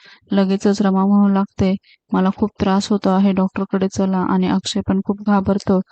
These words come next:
"लगेच जाऊ डॉक्टरकडे," असं म्हणून आता वेळेवर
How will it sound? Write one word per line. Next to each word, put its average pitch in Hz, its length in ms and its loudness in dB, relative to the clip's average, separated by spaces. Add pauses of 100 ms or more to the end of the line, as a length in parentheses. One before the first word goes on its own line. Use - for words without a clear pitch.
(280)
"लगेच 196 260 0
जाऊ 196 220 4
डॉक्टरकडे," 196 640 0
असं 202 240 -2
म्हणून 190 300 2
आता 196 340 0 (500)
वेळेवर 208 440 4